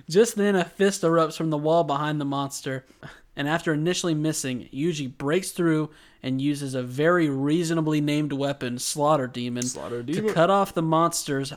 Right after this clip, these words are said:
Speaker 1: arm or the hand that is holding the boy. So we got the kid back, which, by the way,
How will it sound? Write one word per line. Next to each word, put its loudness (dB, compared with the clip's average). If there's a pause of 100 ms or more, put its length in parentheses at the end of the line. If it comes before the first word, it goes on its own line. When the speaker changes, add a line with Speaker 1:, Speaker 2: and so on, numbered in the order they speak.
(140)
Speaker 1:
arm 0 (360)
or -2
the -6
hand 0
that -6
is -8
holding -2
the -4
boy. -6 (800)
So -8
we -4
got 0
the -6
kid -2
back, 0
which, -8
by 0
the 0
way, -2